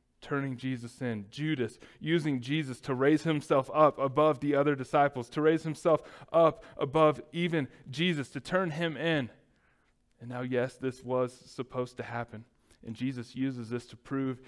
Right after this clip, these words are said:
his divinity. But Judas using Jesus to elevate his status in life.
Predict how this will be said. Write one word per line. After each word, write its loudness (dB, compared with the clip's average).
his 0
divinity. -8
But -4
Judas -2
using -4
Jesus -4
to -10
elevate -8
his -8
status -4
in -12
life. -10